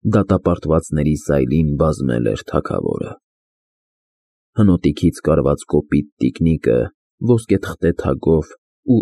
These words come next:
իբր կզակիսի թիկնոցով ցնցվում ու ճոճվում էր տիրակալի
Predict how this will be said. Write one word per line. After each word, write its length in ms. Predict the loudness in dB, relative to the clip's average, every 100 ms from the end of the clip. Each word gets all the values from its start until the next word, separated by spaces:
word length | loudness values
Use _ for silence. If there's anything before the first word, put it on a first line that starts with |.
| 2
իբր 380 | 0 0 -4 -2
կզակիսի 680 | -2 0 -2 -2 -4 -2 -4
թիկնոցով 760 | -4 -8 -6 -6 -2 0 -2 _ _ _ _ _ _ _
ցնցվում 640 | -4 0 0 0 0 2 2
ու 180 | 0 -2
ճոճվում 600 | 0 0 0 -2 0 0 0
էր 160 | -4
տիրակալի 680 | -2 0 0 -2 -2 -2